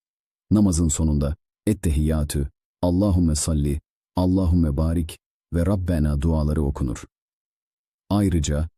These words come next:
namazdan sonra Allah'tan afiyet, mağfiret, rahmet ve cennet dilemek için çeşitli dualar yapılabilir.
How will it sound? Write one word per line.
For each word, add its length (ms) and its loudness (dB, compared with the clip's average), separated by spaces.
namazdan 540 2
sonra 440 -2
Allah'tan 520 2
afiyet, 640 -2
mağfiret, 640 0
rahmet 420 0
ve 80 2
cennet 440 2
dilemek 360 2
için 260 2
çeşitli 520 0
dualar 420 2
yapılabilir. 680 -2